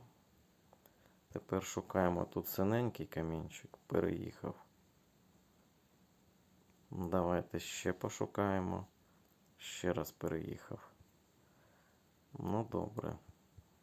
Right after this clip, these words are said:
Там вже кольосик готується.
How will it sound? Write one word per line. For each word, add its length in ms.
Там 220
вже 280
кольосик 600
готується. 920